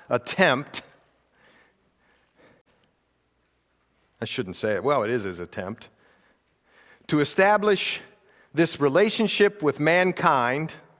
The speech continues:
and a way in which man could come and worship him through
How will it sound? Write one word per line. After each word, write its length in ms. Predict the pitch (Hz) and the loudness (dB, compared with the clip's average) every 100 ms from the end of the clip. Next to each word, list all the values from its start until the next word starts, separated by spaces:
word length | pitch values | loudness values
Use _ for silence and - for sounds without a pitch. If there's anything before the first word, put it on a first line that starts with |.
| _ _ _ _ _ _ _ _ _ _ _ _ _ _ _ _ _ _ _ _ _ _ _ _ _ _ - | _ _ _ _ _ _ _ _ _ _ _ _ _ _ _ _ _ _ _ _ _ _ _ _ _ _ -4
and 120 | 151 | 2
a 60 | 151 | 2
way 280 | 151 214 240 | 4 4 4
in 120 | 214 | 2
which 280 | 196 - 151 | 0 0 0
man 340 | 170 196 208 | 2 2 2
could 200 | - 143 | -2 -2
come 300 | - 180 180 147 | 2 2 2 0
and 160 | 147 | 0
worship 400 | 165 202 - 156 | 2 2 2 -2
him 300 | 131 113 139 | -2 -2 -4
through 500 | 139 151 147 143 - | -4 -2 0 -2 -6